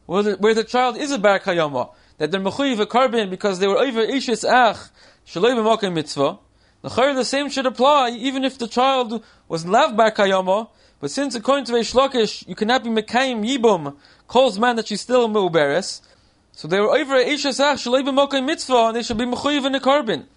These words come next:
On this, Tosfos answers, Oimeri, that they're potter from a carbon, midi, midi dahavi a koton shebal yivimta yigdayla, the amar lekamon tigadlenu.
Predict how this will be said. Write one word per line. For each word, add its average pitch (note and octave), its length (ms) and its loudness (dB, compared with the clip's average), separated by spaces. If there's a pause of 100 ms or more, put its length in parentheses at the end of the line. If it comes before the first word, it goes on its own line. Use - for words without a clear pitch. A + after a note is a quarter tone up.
(800)
On C#3+ 100 -10
this, B3+ 220 0
Tosfos C4 360 0
answers, A#3+ 500 -2
Oimeri, C4+ 720 -2 (720)
that D#3+ 140 -6
they're F#3+ 100 0
potter C4 300 0
from A#3+ 180 -4
a A#3+ 60 0
carbon, A#3+ 560 0
midi, C4+ 320 -2 (160)
midi B3+ 380 -4
dahavi A#3+ 480 0
a G#3+ 40 -4
koton C#4 340 -2
shebal B3 440 0
yivimta B3 640 -2
yigdayla, A#3 640 2 (480)
the D3+ 100 2
amar C#4 220 2
lekamon C4+ 520 0
tigadlenu. A#3 680 2